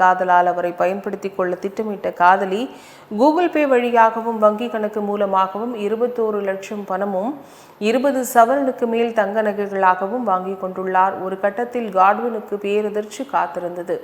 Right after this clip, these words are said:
காதலிக்கு மற்றொரு இளைஞருடன் திருமணம் நடைபெற்றது. இதனால் பெரும் ஏமாற்றத்திற்குள்ளான காட்வின் தன்னை ஏமாற்றி பணம்,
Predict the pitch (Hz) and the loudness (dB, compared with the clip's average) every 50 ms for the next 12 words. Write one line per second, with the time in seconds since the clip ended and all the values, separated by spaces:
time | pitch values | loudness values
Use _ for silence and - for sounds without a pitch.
0 | - - - - - - - - _ - - 208 208 220 226 233 226 214 208 208 | -10 -18 -20 -20 -20 -20 -20 -20 _ 4 6 8 8 8 6 4 -2 -2 -4 -4
1 | - 247 226 214 190 190 190 - 226 220 208 208 196 190 202 226 247 247 240 220 | -4 -4 -2 0 -2 -2 -2 0 -2 0 0 2 2 2 2 0 0 -2 -4 -4
2 | 208 202 208 214 220 214 - 247 262 269 247 226 196 202 202 196 180 170 175 175 | -2 -4 -4 -4 -4 -2 -2 0 0 0 -2 -4 -4 -6 -4 -4 -2 -2 -2 -2
3 | 175 175 175 - - 180 180 175 - - 175 190 196 208 208 214 233 247 240 240 | -2 -6 -10 -6 -8 -6 -6 -6 -8 -6 -6 -2 2 6 6 6 6 6 4 2
4 | 233 240 233 214 208 214 233 240 247 240 240 240 233 214 - 214 214 - 214 208 | 2 2 0 0 -2 -2 -2 0 -2 -2 -2 -4 -6 -8 -8 -10 -8 -6 -4 0
5 | 208 202 202 196 196 185 185 185 185 196 196 190 208 202 220 269 285 - - - | 2 2 2 0 -2 -2 0 2 2 2 2 0 -4 -4 -4 -6 -6 -10 -16 -20
6 | - - - - - 247 247 254 269 262 240 226 233 240 254 254 262 247 247 247 | -20 -20 -10 4 6 6 8 8 6 4 4 4 4 4 4 4 4 4 2 2
7 | - - 262 240 - 220 208 214 240 247 | 0 -6 -6 2 4 4 4 4 2 -2